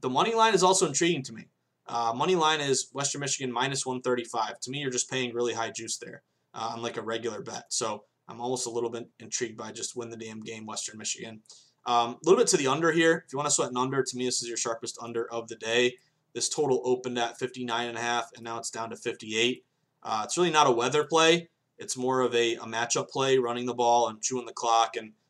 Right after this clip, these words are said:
um, that sort of thing. But that would match as a, um, uh, yeah, I actually have a system basically looks at really, really good rushing teams that rush it a lot and chew up the clock.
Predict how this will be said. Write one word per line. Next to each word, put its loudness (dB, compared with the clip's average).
um, -4
that -2
sort 2
of -4
thing. -2
But -12
that -8
would 0
match -2
as -4
a, 0
um, -6
uh, -6
yeah, 2
I 0
actually 4
have 4
a 0
system -2
basically 0
looks -2
at -8
really, 0
really 4
good 0
rushing 0
teams -12
that -12
rush 0
it 0
a 2
lot 4
and -14
chew 0
up -10
the -14
clock. -2